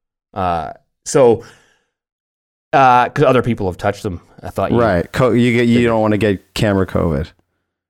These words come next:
Speaker 1: Oh, I never even thought of that.
Speaker 2: <laughs>
Speaker 1: The, uh, yeah, so, uh, so I, I, I,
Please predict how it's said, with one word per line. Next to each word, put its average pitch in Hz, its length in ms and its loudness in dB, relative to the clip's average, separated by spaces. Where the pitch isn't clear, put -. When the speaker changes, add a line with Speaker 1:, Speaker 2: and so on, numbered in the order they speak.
Speaker 1:
Oh, 92 540 -6
I - 60 -16
never 98 160 -6
even - 180 -4
thought 98 260 -4
of 76 80 -10
that. 76 380 -10
Speaker 2:
<laughs> - 720 -6
Speaker 1:
The, 90 320 -8
uh, 80 340 -6
yeah, 139 240 2
so, 165 260 4
uh, 139 360 2
so 165 120 -2
I, 147 240 2
I, 147 40 4
I, 143 60 2